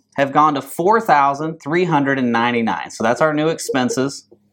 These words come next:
Our Social Security is gonna start kicking in now. So we've got four thousand three hundred ninety-nine dollars in expenses. Our Social Security is three thousand dollars.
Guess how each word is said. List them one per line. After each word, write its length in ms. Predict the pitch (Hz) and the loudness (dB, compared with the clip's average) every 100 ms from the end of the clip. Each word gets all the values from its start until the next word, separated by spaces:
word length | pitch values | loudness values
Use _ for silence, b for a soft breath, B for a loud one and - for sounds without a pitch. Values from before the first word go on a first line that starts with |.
| - - B B B B B B B B B - | -12 -12 B B B B B B B B B -4
Our 140 | 147 151 | 0 2
Social 460 | - 196 214 214 | 4 4 4 2
Security 580 | 196 170 - 226 247 214 | 0 -2 0 2 4 4
is 140 | 160 - | 2 2
gonna 180 | 165 | 0
start 500 | 135 - - 180 160 | 0 0 2 2 0
kicking 380 | - 190 175 143 | 0 0 2 0
in 220 | 135 165 | 2 2
now. 320 | 196 208 226 226 | 2 2 2 2
So 160 | 175 | 2
we've 100 | 160 | 4
got 260 | 147 131 - | 4 2 2
four 220 | 196 233 | 2 4
thousand 400 | 240 202 196 190 | 4 2 0 -4
three 220 | 190 180 | -2 0
hundred 220 | 175 165 | 0 0
ninety-nine 520 | 147 147 151 151 139 131 | 0 0 0 0 2 4
dollars 500 | 123 123 127 127 - | 4 4 2 -2 -4
in 140 | 135 117 | -2 -2
expenses. 680 | 101 - - 226 226 139 | -2 -2 2 2 0 0
Our 160 | 135 127 | 2 2
Social 380 | - 196 202 165 | 2 0 0 -6
Security 680 | 147 - - 269 226 147 | -6 -4 -2 2 2 2
is 180 | 127 - | -2 -4
three 340 | - 170 254 254 | -2 2 2 2
thousand 420 | 135 117 117 113 | 2 2 0 -2
dollars. 560 | 95 87 95 151 - | 0 0 0 -4 -8